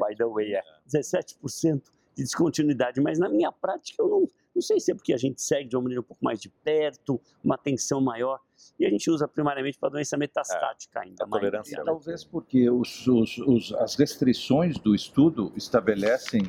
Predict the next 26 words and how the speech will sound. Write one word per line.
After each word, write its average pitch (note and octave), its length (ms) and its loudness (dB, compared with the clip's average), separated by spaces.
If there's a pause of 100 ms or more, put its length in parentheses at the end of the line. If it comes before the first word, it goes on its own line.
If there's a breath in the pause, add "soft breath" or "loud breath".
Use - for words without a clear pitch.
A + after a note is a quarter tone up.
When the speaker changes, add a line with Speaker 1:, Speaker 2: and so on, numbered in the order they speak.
(120)
Speaker 3:
descontinuar G#2+ 760 2
pacientes G#2+ 680 -2
no A2 320 8
estudo, D3 500 0
que - 160 2
na A#2+ 100 6
prática C3 300 2
Speaker 1:
Dentro C3 220 0
de B2+ 100 2
Speaker 3:
clínica B2 160 2
Speaker 1:
regras C#3 340 -2
que D3 120 0
a C3 60 2
gente C3 280 -4
consegue A#2 320 0
Speaker 3:
isso F#2+ 120 -6
Speaker 1:
segurar. F#3 180 -2
Speaker 3:
eventualmente F#2+ 400 -4
seria D#3 180 -18
mais D3+ 180 -14
flexível B2+ 480 -2
Speaker 1:
Eu C#3+ 100 2
Speaker 3:
na G2+ 120 -2
Speaker 1:
concordo. - 280 -2
Speaker 3:
prática - 120 -20 (100)
clínica. - 460 -20